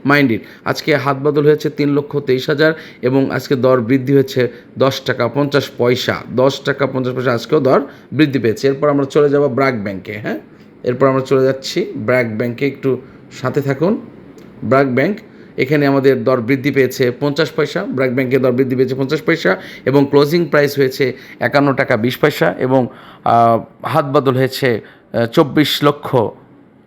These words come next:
হাত বদল হয়েছে, সরি, আঠাশ লক্ষ তিপ্পান্ন হাজার। এখানে হাত বদল হয়েছে ব্র্যাক ব্যাংক, আহ, সুতরাং দর বৃদ্ধি পেয়েছে, সেটা আমরা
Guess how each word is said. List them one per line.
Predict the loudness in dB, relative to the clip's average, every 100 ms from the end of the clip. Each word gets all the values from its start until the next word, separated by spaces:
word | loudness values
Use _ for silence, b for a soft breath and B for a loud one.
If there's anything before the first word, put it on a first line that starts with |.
| _ _ -20 -10
হাত | -2 -2
বদল | 0 0 2
হয়েছে, | 0 -2 -2 0 0 -4 -20 -12
সরি, | -2 0 0 -2 B B -6
আঠাশ | 0 0 0 -2
লক্ষ | -2 -2 -2 0 -2 B _
তিপ্পান্ন | 0 2 2 2
হাজার। | 2 2 0 -4 -8 B -6
এখানে | -2 0 0
হাত | 0 0
বদল | 0 2
হয়েছে | 0 0 -2
ব্র্যাক | -2 -2
ব্যাংক, | 0 0 -2
আহ, | -12 -20 -20 -8 -4 -2 0 -2 -2
সুতরাং | -4 0 2 2 2
দর | 2
বৃদ্ধি | 2 0 0
পেয়েছে, | -2 -2
সেটা | -6 0
আমরা | 2 2 0